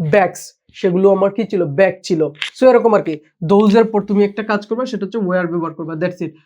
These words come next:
তারপর হচ্ছে he was, সে ছিল। He was a student, he was a teacher, he was a, a happy, he was, আহ, unsmart, he was smart, he was intelligent, many thing you can say।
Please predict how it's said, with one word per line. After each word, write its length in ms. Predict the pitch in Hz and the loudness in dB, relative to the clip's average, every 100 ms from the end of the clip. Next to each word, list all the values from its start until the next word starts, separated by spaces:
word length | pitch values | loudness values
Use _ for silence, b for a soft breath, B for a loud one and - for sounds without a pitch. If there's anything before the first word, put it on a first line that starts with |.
| b | b
তারপর 160 | 196 185 | -4 -2
হচ্ছে 160 | 196 151 | -2 -2
he 80 | 196 208 | 0 2
was, 140 | 180 156 - - | 2 -2 -8 -14
সে 280 | - 208 202 | 0 2 2
ছিল। 160 | 170 147 147 b b 185 | 0 -2 -8 b b 0
He 80 | 185 | 4
was 120 | 180 175 | 4 2
a 20 | 175 | -2
student, 340 | - 180 175 175 _ _ - | -4 -4 -4 -6 _ _ -2
he 60 | 190 | 2
was 100 | 180 175 | 2 2
a 80 | 175 | -4
teacher, 300 | 190 180 196 175 190 | -8 -2 -2 -2 -2
he 60 | 180 | 2
was 120 | 175 165 | 2 4
a, 120 | 170 165 B B B 180 | 2 0 B B B -4
a 20 | 151 | 2
happy, 260 | 180 180 190 165 | 2 2 -4 -4
he 60 | 185 180 | 0 4
was, 160 | 175 165 175 | 4 2 0
আহ, 1040 | 175 170 170 165 160 160 160 160 165 - 185 | 2 4 4 4 2 2 2 0 -2 -2 0
unsmart, 640 | 185 - 190 175 170 175 175 _ _ 190 | 0 -2 0 4 4 4 -2 _ _ -2
he 60 | 180 | 2
was 120 | 175 170 - | 2 0 -2
smart, 420 | 185 175 175 170 - 190 | 2 4 4 2 -4 0
he 60 | 180 | 2
was 100 | 175 180 | 4 2
intelligent, 640 | 175 190 180 156 185 180 175 _ _ _ _ - 170 214 | 0 0 0 0 4 4 2 _ _ _ _ -8 2 4
many 200 | 226 220 208 | 4 2 -2
thing 120 | 160 151 175 | -4 -4 -4
you 60 | 185 | -2
can 120 | 170 165 - | -2 -4 -4
say। 140 | 160 | -4